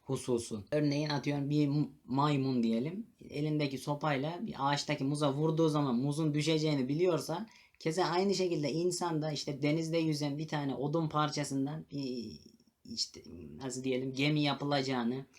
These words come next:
işte kayık yapılacağını idrak edebilir yani. Bu düşünmekle ilgili değil aslında. Bu bir his yani. Ya da mesela elimizde taş var. İşte insan, hayvan,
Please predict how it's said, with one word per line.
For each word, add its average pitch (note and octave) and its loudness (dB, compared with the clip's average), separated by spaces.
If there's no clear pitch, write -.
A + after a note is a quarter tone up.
işte - -10
kayık D#3 2
yapılacağını D#3 0
idrak E3+ 0
edebilir E3 2
yani. A2+ 0
Bu E3 -6
düşünmekle F3 -2
ilgili E3 0
değil B2 2
aslında. A2+ -8
Bu D#3+ -4
bir E3 -2
his D#3+ -6
yani. G2+ -4
Ya C#3+ -4
da D#3 0
mesela D#3 -2
elimizde D#3 -2
taş D#3+ 0
var. C#3+ -4
İşte - -6
insan, C#3+ 0
hayvan, C3+ -2